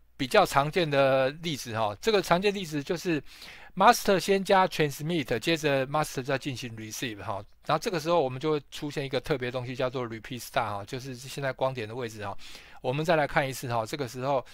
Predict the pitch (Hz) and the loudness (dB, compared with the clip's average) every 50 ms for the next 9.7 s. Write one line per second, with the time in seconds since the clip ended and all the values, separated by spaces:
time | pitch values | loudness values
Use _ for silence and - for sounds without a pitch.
0 | - - - - - - - 156 147 135 127 131 127 - 156 143 - - - 143 | -18 -20 -20 -20 -8 -6 -4 -2 -2 -2 -4 -6 -4 -4 -4 -4 -2 0 0 0
1 | 123 117 131 120 107 104 117 123 117 117 113 101 95 101 101 - - - - - | 0 0 -4 -8 -8 -8 -8 -8 -10 -10 -10 -10 -10 -10 -12 -14 -16 -16 -18 -8
2 | - - 131 147 170 175 160 180 196 185 165 - 143 143 135 151 143 131 - 147 | -4 -2 0 0 0 2 2 4 4 2 2 0 -2 -2 0 -2 -2 2 2 0
3 | 139 127 - - 139 127 120 104 - - - - - - - - - - 160 160 | 0 0 0 0 2 2 0 -2 -6 -10 -16 -18 -20 -20 -20 -18 -12 -8 -6 -4
4 | - 269 247 269 269 254 220 196 190 180 180 175 190 196 196 196 214 220 214 - | 0 0 0 2 0 -2 0 2 4 4 4 4 2 2 4 6 6 4 4 4
5 | - 185 170 - 185 170 156 - - 175 170 175 165 - 185 175 165 165 - - | 2 2 2 2 -2 -6 -8 -4 -2 -2 -2 -2 -2 -2 0 2 2 2 0 -4
6 | - - - - - 185 196 190 - 190 175 151 143 - - - - - - - | -10 -14 -4 0 0 0 2 2 2 4 4 4 2 0 -4 -12 -12 -4 -2 -2
7 | 156 139 143 151 180 180 151 120 - 123 110 101 - 165 165 - 175 156 139 127 | -2 -2 -2 -2 -2 -2 0 0 0 0 0 0 0 0 0 2 2 2 2 2
8 | - 156 143 151 143 131 - 165 147 123 113 107 - - 143 123 113 107 104 104 | 0 0 0 0 -2 -2 -2 -2 -2 -2 -4 -8 -8 -8 -6 -6 -6 -6 -2 2
9 | 156 160 147 127 127 139 131 - 165 160 147 180 143 | 2 2 2 2 -2 -4 -4 -4 -2 4 6 6 4